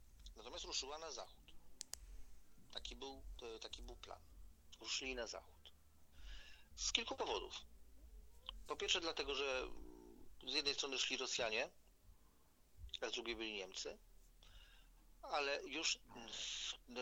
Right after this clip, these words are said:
do Czech wjeżdżali Amerykanie. I oni chcieli się do tych Amerykanów dostać, co się ostatecznie udało. E,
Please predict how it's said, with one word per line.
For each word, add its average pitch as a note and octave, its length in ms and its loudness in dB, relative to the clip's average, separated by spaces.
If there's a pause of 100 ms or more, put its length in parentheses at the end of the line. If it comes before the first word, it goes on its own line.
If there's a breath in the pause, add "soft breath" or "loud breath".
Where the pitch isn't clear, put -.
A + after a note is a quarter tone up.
(120)
do C#3+ 120 2
Czech D#3 340 8 (100)
wjeżdżali C#3+ 440 6
Amerykanie. C#3+ 580 2 (800)
I C3 80 4
oni C#3 120 6
chcieli D3 200 8
się C#3+ 100 4
do C3+ 60 0
tych C#3+ 160 2
Amerykanów B2 500 0
dostać, G#2 340 -2
co F#3 120 4
się G#3+ 160 0
ostatecznie G3+ 500 0
udało. G#3+ 320 0 (1600 soft breath)
E, B2 420 2